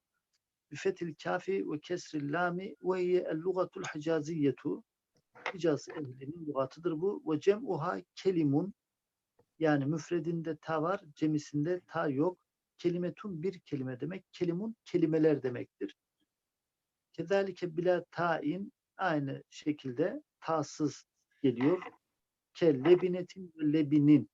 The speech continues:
Lebinetin bir kerpiç, lebinin ise kerpiçler manasını ifade ediyor. Müfretle ceminin arasında o ta,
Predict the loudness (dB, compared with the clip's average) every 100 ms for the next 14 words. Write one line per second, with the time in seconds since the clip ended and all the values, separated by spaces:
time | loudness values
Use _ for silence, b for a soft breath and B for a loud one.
0 | _ _ _ _ _ _ _ 2 4 4
1 | -2 -4 -6 -6 -4 -4 -6 -2 -2 -2
2 | -10 -12 -18 -20 _ 2 4 4 -2 -4
3 | -6 -8 -6 -6 -8 -6 -4 -4 -10 -6
4 | 0 0 -2 _ _ _ _ _ _ _
5 | _ _ -2 2 2 0 -4 -10 -10 -10
6 | -12 -4 -4 -2 -2 -2 2 0 0 -10
7 | _ _ _ _ _ _ -4 -2 -4 -6
8 | -4 -2 -2 -4 -4 -4 -4 -4 -4 -4
9 | -8 -4 -4 -6 -2 -2 -2